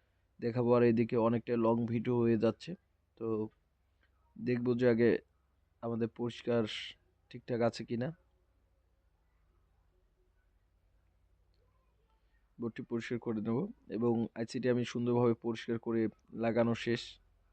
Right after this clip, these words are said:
অর্থাৎ আইসিটি লাগানো শেষ এবং সিরিয়ালটাও দেখাচ্ছি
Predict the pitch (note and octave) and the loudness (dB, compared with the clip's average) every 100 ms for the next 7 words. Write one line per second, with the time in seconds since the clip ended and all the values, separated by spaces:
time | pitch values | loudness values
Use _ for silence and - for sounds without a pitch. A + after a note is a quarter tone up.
0 | _ _ _ _ _ _ _ A2 - B2 | _ _ _ _ _ _ _ -12 -6 -6
1 | - - _ _ _ _ _ _ G2+ A2+ | -6 -16 _ _ _ _ _ _ -12 -10
2 | B2 B2 A#2 A#2 A#2 A#2 C3 C3 - G#2 | -6 0 2 4 2 2 -4 -6 -4 -2
3 | A2+ - A2+ A#2+ A#2 A#2+ A2 A2+ - A2+ | -4 -6 -2 0 2 2 0 0 -2 -8
4 | - | -12